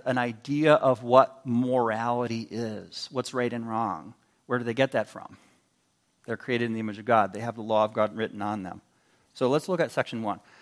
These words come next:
God gave to Adam a law as a covenant of works by which he bound him and all his posterity to a personal, entire, exact, and perpetual obedience, promised life upon the fulfilling, and threatened death upon the breach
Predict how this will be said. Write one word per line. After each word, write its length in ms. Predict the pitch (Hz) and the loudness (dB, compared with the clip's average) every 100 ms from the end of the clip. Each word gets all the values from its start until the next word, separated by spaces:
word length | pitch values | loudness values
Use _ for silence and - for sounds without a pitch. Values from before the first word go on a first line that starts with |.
| _ | _
God 240 | - 139 170 | 4 4 6
gave 220 | 185 185 | 2 2
to 120 | 175 | 2
Adam 280 | 135 131 147 | 6 6 4
a 40 | |
law 360 | 135 180 147 90 - _ | 6 8 8 6 -4 _
as 160 | - 117 | -4 -4
a 60 | 120 | 2
covenant 340 | 147 147 143 | 2 2 -2
of 80 | 127 | 2
works 400 | 185 139 - - | 2 2 -2 0
by 160 | 127 | 2
which 200 | 139 151 | 4 2
he 120 | - 131 | -2 -4
bound 540 | - 127 175 208 185 | 2 4 4 2 -2
him 200 | 123 104 | -4 -4
and 80 | 104 | 2
all 220 | 117 175 | 6 6
his 120 | 196 | 4
posterity 520 | - 160 - 165 165 | 0 0 0 -4 -4
to 140 | 123 127 | -4 -6
a 60 | 107 _ | -6 _
personal, 720 | - 151 170 - 202 226 262 - _ _ _ _ _ - | -10 -6 -6 -6 -4 -2 -4 -8 _ _ _ _ _ -2
entire, 760 | 143 156 - 123 107 104 120 _ | -2 -2 -4 -2 -2 -4 -8 _
exact, 540 | 120 120 127 131 151 - | -10 -6 0 0 0 -4
and 160 | 127 123 | -10 -6
perpetual 520 | 139 - 131 139 120 | -4 -2 -2 -4 -10
obedience, 580 | 113 127 107 107 110 - _ _ _ _ _ | -8 -8 -8 -10 -10 -20 _ _ _ _ _
promised 380 | 139 160 165 | 6 6 2
life 260 | 135 143 175 | 4 6 6
upon 280 | 185 175 170 | 2 2 2
the 40 | |
fulfilling, 480 | 165 156 165 196 240 - _ - | -2 -4 -4 -2 -4 -6 _ -12
and 100 | 117 | 0
threatened 260 | 139 120 | 0 2
death 240 | 120 147 - | 4 2 2
upon 240 | - 151 | -2 -2
the 60 | 131 | -2
breach 340 | 123 180 - | -6 -8 -8